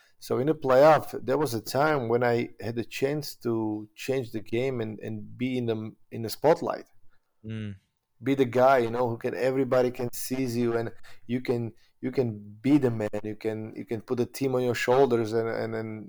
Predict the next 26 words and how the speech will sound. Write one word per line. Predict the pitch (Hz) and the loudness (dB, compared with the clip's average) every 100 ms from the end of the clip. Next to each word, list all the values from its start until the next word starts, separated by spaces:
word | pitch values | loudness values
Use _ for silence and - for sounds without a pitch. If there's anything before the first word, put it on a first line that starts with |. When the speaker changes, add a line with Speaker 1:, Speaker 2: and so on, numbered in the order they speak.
| - | -8
Speaker 1:
the | 113 - - | -8 -8 2
pressure | 135 139 - 120 | 4 4 2 2
is | 110 110 | 2 2
on. | 113 113 110 - - - - _ _ - | 2 2 -2 -8 -18 -20 -20 _ _ -10
And, | 117 117 - | -6 -6 -4
and | 117 120 | -2 2
I | |
w-, | 120 127 - - | 4 4 2 0
that | 131 147 | 2 4
was | 123 | 2
a | 110 | 0
challenge | - 123 123 113 | -2 -2 -2 -8
to | - | -10
me. | 104 - _ _ _ _ - | -12 -14 _ _ _ _ 0
I | 120 | 2
wasn't | 131 156 147 | 4 2 2
afraid | 120 - 135 131 | 0 0 2 2
to | 117 | 0
make | 117 120 | -2 -2
the | 113 | -2
mistake | 107 - 123 160 - - _ _ _ _ | -10 -8 -8 -8 -10 -20 _ _ _ _
when | 113 | -4
I | 107 | -4
felt | - 127 135 | 2 2 2
great, | 107 104 104 | -2 -6 -6
obviously. | 101 104 101 - | -8 -8 -10 -12